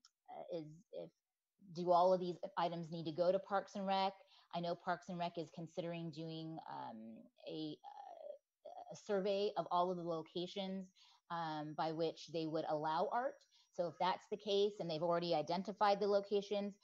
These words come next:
are you okay with it not going to Parks and Rec for content as long as they've already identified the area and it just goes to Cultural Arts, um, if need be, or review by staff? So those are some of the questions there. Um,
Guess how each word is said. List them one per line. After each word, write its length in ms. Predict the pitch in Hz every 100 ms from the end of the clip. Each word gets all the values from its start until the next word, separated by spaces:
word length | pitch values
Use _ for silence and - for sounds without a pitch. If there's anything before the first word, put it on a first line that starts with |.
| _ -
are 80 | 175
you 220 | 170 180
okay 400 | 175 - 185 185
with 160 | 175 175
it 160 | -
not 240 | 160 180 196
going 220 | 226 226
to 40 |
Parks 340 | 226 233 220 -
and 100 | 226
Rec 140 | 220 -
for 100 | 233
content 500 | 226 226 226 247 240 -
as 60 | 170
long 220 | 170 180
as 60 | 180
they've 160 | 175
already 280 | 170 175 180
identified 520 | 165 165 175 - 175
the 180 | 160 165
area 280 | 185 214 226
and 100 | -
it 140 | 143 147
just 360 | 180 170 -
goes 260 | 190 185 185
to 80 | - -
Cultural 380 | 185 180 185
Arts, 420 | 165 185 226 _ _ _ - -
um, 320 | 170 170 170 -
if 180 | 185
need 220 | 190 185 165
be, 320 | 190 208 233
or 360 | - 165 160 - -
review 280 | 170 156 170
by 160 | 147
staff? 240 | 139 - 135 - _ _ _ -
So 80 | 190
those 220 | 208 208
are 80 | 180
some 180 | 202
of 60 | 170
the 80 | 156
questions 560 | - 160 - 151 147 127
there. 260 | 131 92 - _ _ _ _ _ -
Um, 220 | 202 185